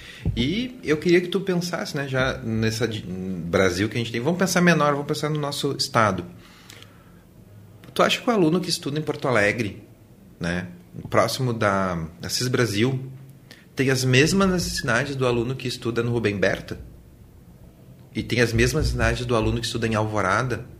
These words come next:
lá no, na nossa escola, por exemplo? Ou as mesmas necessidades do aluno que est-, que estuda numa cidade do interior, né? É muito complicado tu pensar assim, daí tu pensa assim, o aluno, projeto de vida do aluno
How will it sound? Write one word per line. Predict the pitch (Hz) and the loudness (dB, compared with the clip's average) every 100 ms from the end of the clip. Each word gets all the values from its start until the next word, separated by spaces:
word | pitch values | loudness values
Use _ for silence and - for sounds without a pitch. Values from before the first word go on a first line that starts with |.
| - - - - | -20 -20 -20 -4
lá | 90 104 | -2 0
no, | 101 82 - - - - | -2 -4 -8 -18 -20 -10
na | 92 | -6
nossa | 92 - | -4 -6
escola, | - - 127 | -8 -4 -4
por | - 82 | -4 -4
exemplo? | 82 143 127 - - - - | -4 -6 -8 -12 -18 -20 -6
Ou | - 185 277 247 | 4 4 4 2
as | 127 131 | 0 2
mesmas | 151 165 180 190 | 6 6 6 4
necessidades | 185 151 151 160 165 | 2 0 0 0 0
do | 160 | 0
aluno | 147 151 170 | 0 0 -2
que | 170 | -2
est-, | - - - - | -6 -8 -16 -8
que | 151 | -6
estuda | 143 - 135 147 156 - | -6 -6 -2 0 -2 -2
numa | 131 147 147 120 - | -4 -2 -2 -4 -6
cidade | - 117 131 135 | -10 0 2 2
do | 139 | -2
interior, | 135 123 123 147 143 - - - - - | 0 2 2 2 -2 -16 -20 -20 -20 -6
né? | 92 92 - - - - - - - - - | -4 -4 -6 -16 -20 -20 -20 -20 -20 -12 4
É | 139 226 | 8 8
muito | 196 160 156 151 | 8 4 4 0
complicado | 143 131 135 123 117 113 110 | -2 -2 0 -2 2 2 0
tu | 110 | -4
pensar | 113 104 - 104 | -6 -8 -4 -6
assim, | 101 107 | -6 -6
daí | 104 | -6
tu | 107 120 120 120 | -4 -4 -4 -6
pensa | - 127 127 | -4 -4 -4
assim, | 127 131 | -6 -2
o | 123 | 2
aluno, | 123 135 165 - - | 2 2 0 -4 -10
projeto | - 143 147 165 | -2 2 2 0
de | 156 | -2
vida | 131 120 143 123 - - - - - - | -2 -2 -2 -2 0 -2 -2 -4 -8 -8
do | 98 | 0
aluno | 104 104 107 104 87 | 2 2 0 -2 -4